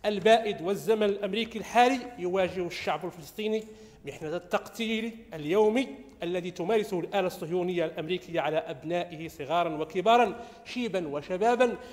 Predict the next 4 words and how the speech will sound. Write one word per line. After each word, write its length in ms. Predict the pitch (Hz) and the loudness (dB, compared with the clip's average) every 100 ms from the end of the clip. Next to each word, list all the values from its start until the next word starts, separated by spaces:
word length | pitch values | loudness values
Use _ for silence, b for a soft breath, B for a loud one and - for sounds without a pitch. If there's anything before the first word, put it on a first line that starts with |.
| B | B
رجالا 400 | 190 196 262 214 | -2 4 4 4
ونساء، 580 | 185 185 180 254 269 233 B B - | 2 0 2 2 2 -2 B B 0
حتى 320 | 320 311 233 | 0 4 4
أصبحت 640 | 214 254 - 214 220 214 | 4 2 -2 -4 0 -2